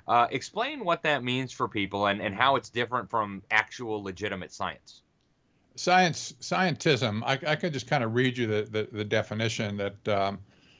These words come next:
Speaker 2: um, that C S Lewis put out. The scientism, scientism is the idea that science is the ultimate path to knowledge and wisdom, the only sure path, and that the spiritual realm is a mirage. That's what scientism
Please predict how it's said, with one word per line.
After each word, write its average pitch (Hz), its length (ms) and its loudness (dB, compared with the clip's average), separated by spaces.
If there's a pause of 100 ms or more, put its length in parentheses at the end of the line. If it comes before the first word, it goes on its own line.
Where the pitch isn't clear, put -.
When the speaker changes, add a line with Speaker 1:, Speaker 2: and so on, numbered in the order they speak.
(280)
Speaker 2:
um, 98 540 -2
that 104 200 -2
C 131 220 4
S 107 200 4
Lewis 110 280 4
put 107 180 0
out. 98 240 2
The 107 80 -8
scientism, 143 800 2
scientism 143 560 0
is 117 100 -6
the - 160 -6
idea 131 380 4
that 107 140 -4
science 151 460 2
is 117 120 -6
the 123 180 -8
ultimate 131 480 0
path 131 540 2
to 104 120 -8
knowledge 113 540 0
and 98 140 -8
wisdom, 110 480 -4 (560)
the 127 100 0
only 135 320 4
sure 147 320 4
path, 98 440 2 (520)
and 117 220 2
that 127 220 2
the 117 100 -8
spiritual 160 580 0
realm 113 400 0
is 110 160 -6
a 117 60 -2
mirage. 107 640 4
That's 110 260 0
what 110 120 -4
scientism 104 720 -2